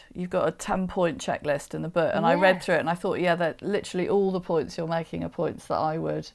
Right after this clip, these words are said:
Speaker 2: Yeah.
Speaker 1: talk to people about, about following the right people, making sure you're following people that are uplifting,
Speaker 2: Yeah.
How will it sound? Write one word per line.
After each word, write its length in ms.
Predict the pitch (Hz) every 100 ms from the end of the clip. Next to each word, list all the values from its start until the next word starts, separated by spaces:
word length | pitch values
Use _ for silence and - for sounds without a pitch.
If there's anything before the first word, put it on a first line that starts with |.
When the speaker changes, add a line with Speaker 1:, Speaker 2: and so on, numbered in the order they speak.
| - - - - - - - -
Speaker 2:
Yeah. 220 | 330 359 381
Speaker 1:
talk 240 | 196 -
to 100 | 185
people 300 | 170 156 160
about, 480 | 156 151 147 147 - 170
about 260 | 175 -
following 480 | - 214 185 170 170
the 80 | 170
right 260 | 160 151 -
people, 400 | 185 160 - 160
making 400 | 160 165 185 165
sure 180 | - 156
you're 120 | 160
following 420 | - 160 156 156
people 320 | - 165 170 -
that 140 | 165
are 80 | 165
uplifting, 720 | 156 160 160 - - 151 151
Speaker 2:
Yeah. 360 | 311 233 113